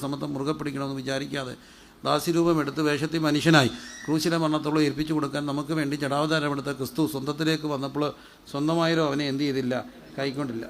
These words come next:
ലോകം അവനെ അറിഞ്ഞില്ല. വിശാലമായ അർത്ഥത്തിൽ ലോകം അവനെ അറിഞ്ഞില്ല. പക്ഷേ യഹൂദൻ അവനെ അറിയാമായിരുന്നു. അവർ അവനെ എന്ത് ചെയ്തില്ല? കൈക്കൊണ്ടില്ല. ഒന്നാമത്തെ വരവിൽ ഒത്തിരി പേര് അറിഞ്ഞുമില്ല, കൈക്കൊണ്ടുമില്ല. ഇത് തന്നെ രണ്ടാമത്തെ വരവിലും സംഭവിക്കാനുള്ളൊരു ദുസൂചനയുണ്ട്. ഇനിയും ഏറ്റവും ലോകം കാത്തിരിക്കുന്ന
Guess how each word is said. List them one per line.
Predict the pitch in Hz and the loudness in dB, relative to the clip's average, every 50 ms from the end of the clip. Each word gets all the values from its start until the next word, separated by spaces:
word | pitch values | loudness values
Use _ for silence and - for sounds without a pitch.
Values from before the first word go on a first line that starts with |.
| - | -6
ലോകം | 156 160 170 170 165 170 156 147 | -2 0 0 2 2 0 -2 0
അവനെ | 147 156 151 | -2 -2 -2
അറിഞ്ഞില്ല. | 139 131 135 139 143 127 113 107 - - | -2 -2 -2 -2 -2 -2 -2 -4 -6 -10
വിശാലമായ | 127 120 - 156 151 160 160 165 165 160 | -10 -4 -2 0 0 2 0 0 0 0
അർത്ഥത്തിൽ | 147 - 160 147 156 160 151 | -2 -2 -4 -4 0 0 2
ലോകം | 151 147 147 151 | 2 2 0 0
അവനെ | 151 151 151 | 0 0 0
അറിഞ്ഞില്ല. | 139 131 139 151 147 135 143 | 0 0 0 0 0 0 -2
പക്ഷേ | 135 131 120 147 | -4 -4 -2 -2
യഹൂദൻ | 143 123 143 151 143 147 | -2 0 -2 -2 0 0
അവനെ | 139 143 147 143 | 0 0 0 -2
അറിയാമായിരുന്നു. | 135 139 151 156 160 156 139 131 123 131 139 156 160 156 - - - - - - - | 0 0 2 2 2 2 0 0 -2 -2 -2 -2 -2 -4 -8 -18 -20 -20 -20 -8 -4
അവർ | 131 139 143 | -2 0 0
അവനെ | 143 135 139 143 143 | 0 0 2 0 0
എന്ത് | 131 135 147 | 2 4 6
ചെയ്തില്ല? | 156 139 131 143 139 135 131 117 - - - - - - - | 6 6 6 4 6 6 4 4 2 -4 -14 -18 -20 -6 0
കൈക്കൊണ്ടില്ല. | 135 143 135 - 156 135 120 117 107 104 - - - - - - | 0 0 2 2 0 0 0 0 -2 -4 -6 -10 -14 -20 -8 -6
ഒന്നാമത്തെ | 131 143 160 170 180 180 165 180 | -2 2 2 4 2 2 2 2
വരവിൽ | 175 165 151 160 165 156 | 2 4 4 4 2 2
ഒത്തിരി | 151 156 151 151 | 2 0 0 0
പേര് | 147 151 151 147 | 0 0 0 0
അറിഞ്ഞുമില്ല, | 139 135 139 151 151 143 139 147 | 0 0 0 0 0 2 0 0
കൈക്കൊണ്ടുമില്ല. | 135 139 135 123 127 135 143 135 139 131 113 107 - - - - - - - - - | 0 0 -2 -2 -2 -2 0 2 2 0 0 -2 -6 -10 -16 -20 -20 -20 -16 -6 -2
ഇത് | 147 165 185 185 | 2 2 4 4
തന്നെ | 185 185 180 170 | 4 2 2 2
രണ്ടാമത്തെ | 165 156 156 160 175 175 175 165 180 | 2 4 4 4 2 2 2 0 0
വരവിലും | 175 170 160 156 160 165 170 151 | 0 2 2 2 2 2 0 0
സംഭവിക്കാനുള്ളൊരു | 147 151 147 151 165 170 160 165 165 160 151 151 156 156 151 | -2 -2 0 0 0 0 0 0 0 0 0 0 0 0 0
ദുസൂചനയുണ്ട്. | 147 147 139 131 147 147 143 151 151 139 120 107 - - - - - - - - - - - - - - - - - | -2 -2 -2 -2 -2 0 2 2 2 2 0 -2 -6 -10 -14 -20 -20 -20 -20 -20 -20 -20 -20 -20 -20 -20 -20 -12 -2
ഇനിയും | 135 147 165 170 175 170 143 | 2 4 6 6 4 4 0
ഏറ്റവും | 147 143 135 170 175 170 | -2 0 2 2 2 4
ലോകം | 160 156 156 156 165 165 | 4 4 4 4 4 4
കാത്തിരിക്കുന്ന | 156 151 151 151 156 156 160 147 156 147 156 156 175 | 2 2 2 0 0 -2 0 0 0 2 2 0 -2